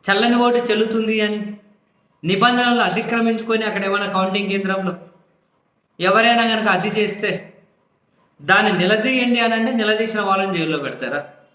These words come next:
సార్ ఉద్దేశం అదేనా? మరి ఈ వ్యాఖ్యలకే కౌంటర్ ఇచ్చారు, మరి మనం ఎలా అర్థం చేసుకోవాలి?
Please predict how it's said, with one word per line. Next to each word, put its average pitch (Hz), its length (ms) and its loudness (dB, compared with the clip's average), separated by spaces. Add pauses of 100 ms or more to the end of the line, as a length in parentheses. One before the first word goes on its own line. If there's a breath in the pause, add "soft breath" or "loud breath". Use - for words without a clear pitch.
(200)
సార్ 170 220 4
ఉద్దేశం 185 420 0
అదేనా? 180 400 -2 (680)
మరి 175 120 0
ఈ 196 180 2
వ్యాఖ్యలకే 240 520 2
కౌంటర్ 202 320 0
ఇచ్చారు, 123 380 -6 (1040)
మరి 165 120 -2
మనం 170 160 0
ఎలా 160 180 0
అర్థం 202 360 0
చేసుకోవాలి? 202 540 -4